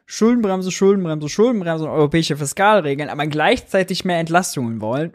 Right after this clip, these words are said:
ohne zu sagen, wo woanders gekürzt werden soll. Ja? Die Rechnung geht mathematisch nicht auf. Ähm,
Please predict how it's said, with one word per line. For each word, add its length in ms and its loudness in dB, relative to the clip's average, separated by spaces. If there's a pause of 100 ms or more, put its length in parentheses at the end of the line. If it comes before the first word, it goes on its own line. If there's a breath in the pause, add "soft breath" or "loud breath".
ohne 280 4
zu 140 -2
sagen, 280 4
wo 160 4
woanders 380 2
gekürzt 380 0
werden 260 -8
soll. 200 -10
Ja? 140 -8 (260)
Die 300 4
Rechnung 460 -2
geht 180 0
mathematisch 720 -4
nicht 320 0
auf. 380 -2 (500 loud breath)
Ähm, 360 0